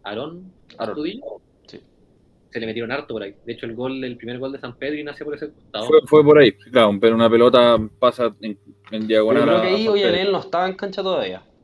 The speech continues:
Speaker 1: Sí, no, no
Speaker 2: Para
Speaker 1: estaba.
Speaker 2: el
Speaker 1: Ah, no,
Speaker 2: primero.
Speaker 1: pero el tiempo,
Speaker 2: Para
Speaker 1: el
Speaker 2: el
Speaker 1: tiempo.
Speaker 2: segundo,
Speaker 1: El
Speaker 2: sí.
Speaker 1: segundo, el segundo gol, el de Felipe Gutiérrez, ya estaba.
Speaker 2: Sí.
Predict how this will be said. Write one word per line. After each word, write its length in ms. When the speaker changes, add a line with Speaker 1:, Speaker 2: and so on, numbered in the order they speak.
Speaker 1:
Sí, 260
no, 140
no 120
Speaker 2:
Para 180
Speaker 1:
estaba. 0
Speaker 2:
el 80
Speaker 1:
Ah, 100
no, 80
Speaker 2:
primero. 280
Speaker 1:
pero 140
el 60
tiempo, 240
Speaker 2:
Para 240
Speaker 1:
el 80
Speaker 2:
el 100
Speaker 1:
tiempo. 160
Speaker 2:
segundo, 800
Speaker 1:
El 60
Speaker 2:
sí. 160
Speaker 1:
segundo, 300
el 120
segundo 360
gol, 140
el 120
de 360
Felipe 240
Gutiérrez, 440
ya 80
estaba. 440
Speaker 2:
Sí. 280